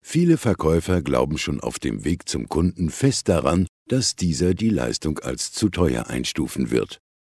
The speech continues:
Und falls nicht, gibt es ja auch immer noch den Verkäufer. Spricht der Kunde den Preisaspekt nicht an, bringt manch ein Verkäufer, unbewusst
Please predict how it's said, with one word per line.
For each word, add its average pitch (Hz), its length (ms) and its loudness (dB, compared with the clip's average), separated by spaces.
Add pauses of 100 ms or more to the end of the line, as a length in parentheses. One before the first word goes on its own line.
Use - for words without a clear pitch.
(140)
Und 62 280 -2
falls - 400 -4
nicht, - 360 0 (320)
gibt - 180 -10
es 131 160 0
ja 117 160 2
auch - 220 -8
immer 80 280 -2
noch 69 200 -4
den 80 240 0
Verkäufer. - 640 -2 (340)
Spricht - 460 -4
der 113 140 2
Kunde 101 360 4
den 62 240 -2
Preisaspekt - 800 -4
nicht 156 300 2
an, 82 220 0 (360)
bringt 147 320 -2
manch 117 400 0
ein 92 200 0
Verkäufer, 95 680 2 (120)
unbewusst 117 720 4